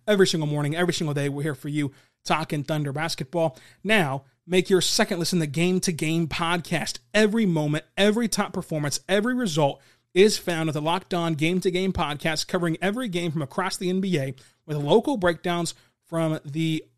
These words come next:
Locked On coverage that only we can deliver. So go follow Game to Game on the Locked On N B A YouTube feed, uh, available on Odyssey app, YouTube, or wherever else you get your podcast from. Game to Game N B A.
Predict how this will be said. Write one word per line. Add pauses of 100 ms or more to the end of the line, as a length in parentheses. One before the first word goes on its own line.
(200)
Locked
On (100)
coverage
that
only
we
can
deliver. (400)
So
go
follow
Game
to
Game (320)
on
the
Locked
On
N
B
A
YouTube
feed, (360)
uh,
available
on
Odyssey
app,
YouTube,
or
wherever
else (360)
you
get
your
podcast
from.
Game
to
Game
N
B
A.